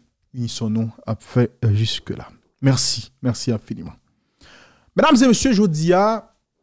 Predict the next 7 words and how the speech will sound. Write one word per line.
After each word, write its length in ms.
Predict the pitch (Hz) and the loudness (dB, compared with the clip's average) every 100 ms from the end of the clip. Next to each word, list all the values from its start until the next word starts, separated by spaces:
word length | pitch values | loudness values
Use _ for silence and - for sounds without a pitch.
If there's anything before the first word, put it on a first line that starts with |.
| - | -4
dans 180 | 135 135 | 2 6
les 120 | 175 | 6
organes, 500 | 156 127 131 143 160 | 6 6 4 4 2
Actigouave, 1040 | 139 - - 139 123 143 151 170 165 175 151 - _ _ _ _ _ _ | -2 -4 -6 -4 2 2 4 2 -2 -4 -6 -10 _ _ _ _ _ _
opposition 440 | 156 147 262 - 185 | 2 4 4 4 0
politique 540 | - 190 135 - 131 | 2 0 0 -6 -4
là, 240 | 113 98 | -4 -4